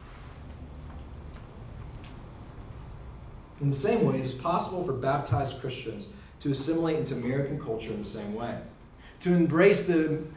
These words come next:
the dominant American hopes and fears that are all around us, to live so the world does not notice our odd baptism, which gives us an odd identity. Right? If we, if we who, who, who bear the name of Christ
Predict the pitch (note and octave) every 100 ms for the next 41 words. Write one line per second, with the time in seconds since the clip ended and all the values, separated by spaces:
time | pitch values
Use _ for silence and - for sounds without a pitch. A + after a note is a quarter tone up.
0 | - D3 C#3 D#3+ F3+ G3+ F#3+ D#3 D3 D#3+
1 | E3 - D3+ - D#3 D#3 - C#3+ - D3+
2 | C3+ - - - - - - - - D3
3 | D3+ E3 F3+ E3 D#3+ D3+ - D#3+ D3+ F3+
4 | A#3 A#3 - - F#3 E3+ D#3+ E3+ A3+ A3+
5 | F3+ D3 D#3+ F3 G3 G3+ E3 C#3+ D3 F#3
6 | E3 D#3 D3+ D3+ C#3 B2+ A#2+ - - D3
7 | - F3 F3+ F#3+ G3 - D3 D3 E3 E3+
8 | E3+ C#3 C3 D3+ G#2+ - - - - -
9 | - - - G#3 F#3 B3+ D4+ D4+ - -
10 | F#3+ F#3 A3+ C#4+ C#4+ - - - G#3+ A3+
11 | F3+ F#3+ E3+ E3+ - D3 G3 C4 D4+ A#3+
12 | G#3 D#3+ - B2+ G2 - - -